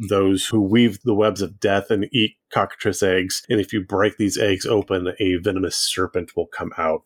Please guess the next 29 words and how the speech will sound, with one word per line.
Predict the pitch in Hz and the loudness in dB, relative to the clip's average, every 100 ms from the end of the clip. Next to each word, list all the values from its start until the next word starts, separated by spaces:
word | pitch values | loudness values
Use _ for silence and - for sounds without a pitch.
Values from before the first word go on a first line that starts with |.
| _ | _
So | - 101 87 82 85 - | -4 -2 0 -2 -4 -2
again, | 107 110 104 95 101 | 0 2 2 2 -2
much | 104 123 117 - | 2 2 0 0
older, | 135 165 123 98 | 0 2 0 0
yet | 107 110 104 107 _ _ | 0 2 2 0 _ _
in | - 120 107 | 0 2 2
modern | 104 101 104 107 | 4 4 4 2
translations, | 101 107 98 98 101 - 95 95 - - | 2 -2 0 0 2 0 -2 -2 -6 -4
the | 95 - | -6 -4
cockatrice | - 92 - 107 95 101 | -4 -4 -2 -2 0 -2
is | 90 | -2
now | 98 90 | 0 0
listed | 85 87 - 92 - | 0 -2 -2 -6 -4
as | 87 87 | -4 0
a | 87 85 | 0 -2
venomous | 90 90 87 87 | -2 -2 0 -2
serpent, | - 92 - 85 - _ | 0 0 0 -6 -6 _
where | 165 101 95 | -4 0 2
again, | 92 101 107 95 | 2 0 0 0
you | 92 | -2
do | 95 107 101 | -2 0 0
start | - 107 | 0 0
getting | 113 101 | 2 2
that | 95 90 _ | 0 -2 _
similarity | - 170 139 107 107 110 110 - 117 - | -2 2 4 4 6 6 4 2 -2 0
and | 107 98 92 | -2 -2 0
blending | 98 98 98 95 - _ | 2 2 0 -2 -6 _
of | 113 101 101 98 - | 0 4 2 0 -2
the | 107 98 | -2 0